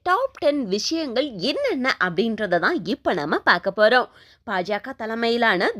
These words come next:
தேசிய ஜனநாயக கூட்டணி கட்சிகளோட எம் பிக்கள் கூடி ஒரு மனதா மோடிய தலைவரா இன்னைக்கு சூஸ் பண்ணிருக்காங்க. அதை அடுத்து அவரு பிரதமரா பதவியேற்கவும் போறாரு. இந்த கூட்டம் நடக்கிறதுக்கு முன்னாடி பீகார் முதல்வர் நிதிஷ்குமார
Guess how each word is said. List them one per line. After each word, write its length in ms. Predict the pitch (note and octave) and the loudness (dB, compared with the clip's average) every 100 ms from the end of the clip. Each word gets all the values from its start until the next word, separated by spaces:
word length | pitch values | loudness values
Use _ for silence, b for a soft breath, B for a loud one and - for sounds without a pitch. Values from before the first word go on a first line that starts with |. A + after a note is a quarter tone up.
| E3+ | -4
தேசிய 520 | A#3 E4 C#5+ E4+ D#4 | -2 -2 -2 -4 -6
ஜனநாயக 640 | A#3+ G#3 G3 A3 A#3+ C4 | -4 -2 0 0 -2 -6
கூட்டணி 400 | B3 A#3 A#3 A#3 A3 | -8 -8 -6 -6 -4
கட்சிகளோட 640 | G3+ A#3+ A#3 A3 G#3+ F#3+ | -6 -6 -2 0 2 2
எம் 200 | F3+ G3 | 0 -2
பிக்கள் 340 | B3+ B3 A#3 F3+ | -4 0 0 0
கூடி 400 | F3+ A#3 - D#4 | -2 0 0 0
ஒரு 360 | A#3+ A3+ G4 A#4+ | 6 6 6 2
மனதா 400 | B3+ G#3+ G#3 B3 G3 | -2 -2 -2 -2 -2
மோடிய 400 | F#3 C4 B3 F3+ - F#3+ | -4 -4 -4 -6 -6 -2
தலைவரா 560 | F3 C4 D#4 F#3+ A3+ F3 | 0 0 2 0 0 -2
இன்னைக்கு 460 | F#3+ C4+ F3 - A3 | -4 -2 -4 -8 -10
சூஸ் 280 | F3+ F3 - | -8 -6 -4
பண்ணிருக்காங்க. 560 | F#3 F#3 F#3 G3 G#3 G3+ B B B - | 0 0 4 4 4 2 B B B -4
அதை 220 | F3+ F#3+ | 0 2
அடுத்து 480 | D#3+ F#3 - A#3 - | 4 4 2 2 4
அவரு 400 | - A#3+ B3+ B3+ | 4 4 2 2
பிரதமரா 520 | B3+ C4 A#4+ D#4+ A#3+ - | -2 -2 -4 -2 -2 0
பதவியேற்கவும் 800 | - C4 F4+ C4 F#3+ E3 F3 B3+ A4 | -2 -2 -2 -2 -2 0 0 2 4
போறாரு. 440 | G3+ G#3 G#3 A#3+ - b b b | 4 6 4 4 2 b b b
இந்த 240 | - F4 F#4 | -6 0 0
கூட்டம் 500 | - G4 C5 A#4+ G4+ | 2 0 0 -2 -6
நடக்கிறதுக்கு 560 | D#4+ C#4+ D4 C4+ C4+ A3+ | -4 -2 -2 0 0 0
முன்னாடி 420 | G3 G3 B3 A3+ D4 - | 2 4 4 4 0 -6
பீகார் 360 | G#3+ F#3 A3+ | -6 0 0
முதல்வர் 540 | B3 A#3+ A#3+ A#3+ A#3+ A#3 | 0 0 2 2 2 0
நிதிஷ்குமார 760 | G3 A3 C#4 - A#3+ A#3+ C#4+ | -4 -4 -8 -6 0 2 4